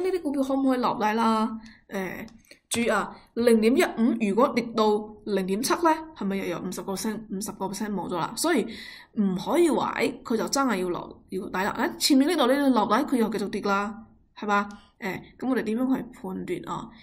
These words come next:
咁其實你只睇趨勢呢，佢未真正終結嘅時候，誒，都係未 OK 嘅。如果睇資金呢，就更加可以清晰嘅睇到隻股是否，誒，真係有人開始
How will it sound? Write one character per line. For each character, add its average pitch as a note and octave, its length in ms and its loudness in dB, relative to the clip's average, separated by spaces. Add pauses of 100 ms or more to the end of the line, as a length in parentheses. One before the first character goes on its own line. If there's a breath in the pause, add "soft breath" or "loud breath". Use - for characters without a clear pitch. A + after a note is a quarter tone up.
(140)
咁 A3+ 240 -4 (120)
其 A3 100 -2
實 G3 180 -4 (240 loud breath)
你 A3 120 0
只 A3+ 160 -4
睇 G#3 260 -6
趨 C4+ 380 0
勢 G#3 160 0
呢， A#3+ 160 -2 (240 loud breath)
佢 A3+ 200 4
未 F#3 200 -2
真 C#4 300 2
正 F#3+ 240 -2
終 B3+ 240 2
結 G3 120 -4
嘅 F3+ 120 -4
時 - 220 -4
候， F#2+ 80 -4 (480 soft breath)
誒， - 60 -18 (460)
都 C4 180 4
係 G#3+ 160 -4
未 - 80 -10
OK G3 380 -4
嘅。 - 100 -8 (320 loud breath)
如 G#3 120 -4
果 C#4+ 80 4
睇 B3+ 280 -4
資 D#4 260 2
金 D4+ 240 6
呢， D4+ 80 8 (280 loud breath)
就 - 100 -14 (120)
更 G3+ 260 -2
加 C4+ 160 0
可 G#3 100 -4
以 F3+ 40 -4
清 A#3 180 -4
晰 A3 100 -4
嘅 F#3 60 -4
睇 F#3+ 140 -10
到 G3 200 -4 (220 loud breath)
隻 - 260 -8
股 G3+ 140 -6
是 F#3 340 -8
否， D3+ 300 -6 (200 loud breath)
誒， - 200 -12
真 B3 160 0
係 G3 100 -4
有 F3+ 120 -2
人 E3+ 160 -4
開 G#3+ 120 -6
始 F#3 160 -8